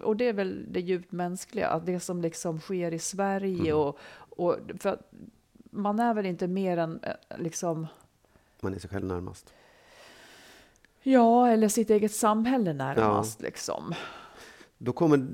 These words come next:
Speaker 2: leder vi in på nästa, den sista
Speaker 1: Aha.
Speaker 2: frågan i den här
Speaker 1: Mm.
Speaker 2: frågeställningen. Och det är nämligen, är du, liksom...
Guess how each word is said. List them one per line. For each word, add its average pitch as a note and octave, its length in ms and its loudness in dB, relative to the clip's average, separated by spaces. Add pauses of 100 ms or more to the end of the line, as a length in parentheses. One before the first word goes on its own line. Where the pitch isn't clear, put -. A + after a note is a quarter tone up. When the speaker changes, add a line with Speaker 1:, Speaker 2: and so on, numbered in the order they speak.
Speaker 2:
leder D3 380 6
vi C#3 220 4
in D3+ 200 8
på D#3 80 4
nästa, D#3 360 4
den B2+ 120 2
sista D3+ 280 -2
Speaker 1:
Aha. G3 100 4
Speaker 2:
frågan D#3+ 340 4
i D#3 40 4
den B2+ 100 4
här G2+ 60 6
Speaker 1:
Mm. - 100 -2
Speaker 2:
frågeställningen. G2+ 580 2
Och B2 80 2
det C#3 180 4
är C#3 60 6
nämligen, C#3+ 520 4
är C3+ 200 2
du, C3 120 0
liksom... C3+ 480 4